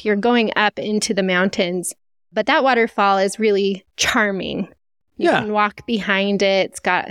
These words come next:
Speaker 1: a pool of water in front of it and just all that fall foliage again, if you're
Speaker 2: Yeah.
Speaker 1: looking for some good colors.
Speaker 2: Yeah, it's fun. But the parking lots, because it's a one-way road, you basically only have one shot.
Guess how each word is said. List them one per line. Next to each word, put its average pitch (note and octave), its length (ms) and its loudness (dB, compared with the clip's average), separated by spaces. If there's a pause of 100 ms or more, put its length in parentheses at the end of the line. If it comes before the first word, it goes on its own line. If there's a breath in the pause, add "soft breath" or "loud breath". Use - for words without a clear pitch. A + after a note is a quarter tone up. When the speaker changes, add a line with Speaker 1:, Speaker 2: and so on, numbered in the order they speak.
(220)
Speaker 1:
a - 120 -20
pool G3 320 2
of F3+ 60 -2
water F3+ 320 2
in F3+ 120 -2
front F#3 260 -2
of F3 100 -4
it F3+ 260 2
and F3 120 -6
just - 260 -4 (200)
all F#3+ 160 0
that F3 240 -2
fall E3+ 220 -2
foliage E3+ 520 -2
again, E3+ 460 -2 (240)
if G3+ 140 -8
you're F#3+ 100 0
Speaker 2:
Yeah. F3+ 80 -4
Speaker 1:
looking F#3 280 -4
for F3 200 -2
some F3+ 260 -4
good F3 280 -4
colors. - 520 -6
Speaker 2:
Yeah, C#3 120 0
it's D3 240 -2
fun. C3+ 340 -4 (200)
But E3 120 -2
the D#3 80 -6
parking F3+ 420 -2
lots, D3+ 480 -2
because E3 380 -2
it's D#3+ 120 -4
a D3 60 2
one-way C#3 440 2
road, C#3 540 2
you D3+ 120 0
basically D#3 520 0
only D3+ 260 2
have C#3+ 180 0
one C#3 240 0
shot. - 480 -4